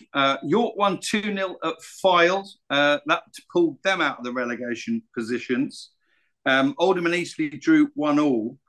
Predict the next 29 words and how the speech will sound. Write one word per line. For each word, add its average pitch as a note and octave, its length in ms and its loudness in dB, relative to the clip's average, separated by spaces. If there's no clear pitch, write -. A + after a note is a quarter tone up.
But C#3 120 -4
the C#3 80 -8
point G3+ 260 4
I - 20 -2
wanna E3 220 4
come E3 280 2
to, C#3+ 140 2
just D#3+ 200 -4
to C3+ 60 -12
finish D#3+ 340 0
off C3+ 180 0
on B2+ 140 0
the B2 80 -2
National B2 440 -4
League, A#2+ 280 -2
and, B2+ 160 4
and C#3 160 0
congratulations, D3 640 -2
by C#3 140 0
the C3+ 80 -2
way, C3 120 2
to - 140 -10
Oxford B2+ 400 -6
City, B2+ 360 -2
who B2+ 80 2
beat B2+ 280 2
Woking C3 440 0
three B2 300 -2
two. B2+ 240 -2